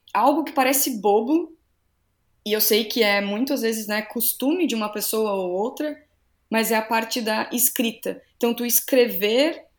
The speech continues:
à mão mesmo o que tu tá escutando numa chamada. Eu gosto muito desse exercício, eu fiz ele muitas vezes quando eu tinha equipe de pré-vendas, porque a informação, ela não é linear. Se tu tá escrevendo no computador,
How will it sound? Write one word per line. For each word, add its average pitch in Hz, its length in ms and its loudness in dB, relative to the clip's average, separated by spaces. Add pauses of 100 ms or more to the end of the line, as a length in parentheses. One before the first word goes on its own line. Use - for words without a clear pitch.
(160)
à 214 120 6
mão 233 420 4
mesmo 226 580 0 (440)
o - 80 -4
que 277 140 -2
tu - 80 -4
tá 277 80 4
escutando 254 400 2
numa 240 180 -2
chamada. 190 640 -2 (1040)
Eu 233 120 8
gosto 254 280 2
muito 262 280 2
desse 277 180 0
exercício, 240 800 -2
eu 196 180 -4 (560)
fiz 240 220 -2
ele 214 360 -2
muitas 226 360 -2
vezes 220 340 0
quando 208 220 -6
eu 196 40 -10
tinha 196 600 -6 (560)
equipe 190 320 -8
de 190 100 -8
pré-vendas, 190 680 -4 (460)
porque 262 240 0
a 247 100 4
informação, 254 520 0
ela 240 160 0
não 262 240 2
é 262 100 2
linear. 202 460 0
Se - 100 -6
tu - 40 -18
tá 233 60 0
escrevendo 247 340 -2
no 233 80 -4
computador, 214 720 -4